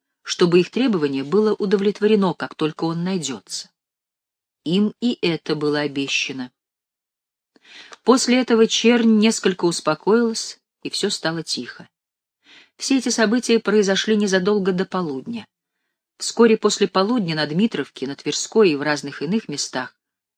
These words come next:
возникли пожары. Свирепый народ более ради воровства, чем ради спасения, поспешил сюда.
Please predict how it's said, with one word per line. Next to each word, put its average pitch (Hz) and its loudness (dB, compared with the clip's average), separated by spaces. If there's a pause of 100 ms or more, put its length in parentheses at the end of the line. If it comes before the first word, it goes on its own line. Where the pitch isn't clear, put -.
возникли 147 -4
пожары. 143 -6 (800)
Свирепый 190 4
народ 185 4
более 170 2
ради 170 0 (300)
воровства, 170 0
чем 147 -4
ради 143 -6
спасения, 135 -6
поспешил 165 -4
сюда. 175 -4